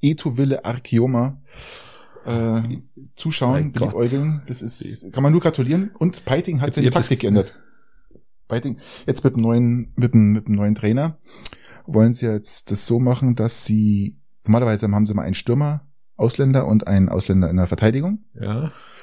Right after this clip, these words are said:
Speaker 1: Und diesmal wollen sie zwei Stürmer praktisch nehmen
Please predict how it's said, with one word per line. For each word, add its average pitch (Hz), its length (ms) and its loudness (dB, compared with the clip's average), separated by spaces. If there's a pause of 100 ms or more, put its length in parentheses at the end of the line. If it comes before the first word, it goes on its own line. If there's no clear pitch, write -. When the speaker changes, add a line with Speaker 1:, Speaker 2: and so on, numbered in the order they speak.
(140)
Speaker 1:
Und 113 320 -6
diesmal 127 220 -4
wollen 110 140 2
sie 113 200 -6
zwei 110 240 -2
Stürmer 92 520 -2 (360)
praktisch - 340 -6
nehmen 131 380 0